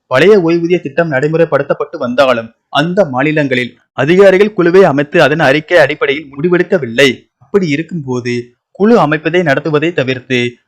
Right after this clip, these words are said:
அரசு ஊழியர்கள் மற்றும் ஆசிரியர்களுக்கு பழைய ஓய்வூதியத்தை தமிழக அரசு உடனடியாக செயல்படுத்த வேண்டும் என்று ஊழியர்களுக்கு ஆதரவாக எதிர்-, எதிர்க்கட்சிகளும் கோரிக்கை விடுத்தபடி உள்ளன.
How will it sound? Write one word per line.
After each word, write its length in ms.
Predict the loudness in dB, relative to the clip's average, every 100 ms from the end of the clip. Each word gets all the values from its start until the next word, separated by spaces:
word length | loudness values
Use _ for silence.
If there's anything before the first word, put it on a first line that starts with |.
| _
அரசு 420 | 0 0 0 -2
ஊழியர்கள் 340 | 0 0 0
மற்றும் 280 | -2 -2 -4
ஆசிரியர்களுக்கு 760 | -2 -4 0 0 0 -2 -4
பழைய 300 | -2 -2 0
ஓய்வூதியத்தை 640 | -2 -2 -2 -2 -2 -4 -6 -10 _ _
தமிழக 420 | -6 0 2 4
அரசு 220 | 2 0
உடனடியாக 480 | -2 -2 0 2 2
செயல்படுத்த 440 | 2 0 0 -4 -2
வேண்டும் 280 | -2 -2
என்று 380 | -4 -4 -4 -4 -8 _ _
ஊழியர்களுக்கு 560 | 2 4 4 2 0
ஆதரவாக 480 | 2 2 0 0 0
எதிர்-, 240 | -2 -4 -4
எதிர்க்கட்சிகளும் 720 | -4 -2 -4 -2 -2 -4 -6
கோரிக்கை 380 | -2 0 2 2
விடுத்தபடி 420 | 2 0 -2 -2
உள்ளன. 520 | -4 -4 0 -2 -2